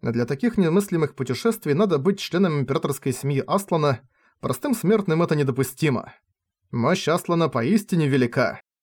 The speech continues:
В последнее время появились и другие быстро развивающиеся государства,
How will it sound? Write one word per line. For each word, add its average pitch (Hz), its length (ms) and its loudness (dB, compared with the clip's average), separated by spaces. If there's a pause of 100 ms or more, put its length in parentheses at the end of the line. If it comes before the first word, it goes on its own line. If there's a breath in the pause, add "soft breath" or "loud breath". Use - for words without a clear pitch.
(460)
В - 80 -20
последнее 131 540 0
время 123 280 2
появились 127 460 0
и 143 40 0
другие 135 420 2
быстро 131 360 -2
развивающиеся 127 760 -2
государства, 139 760 -2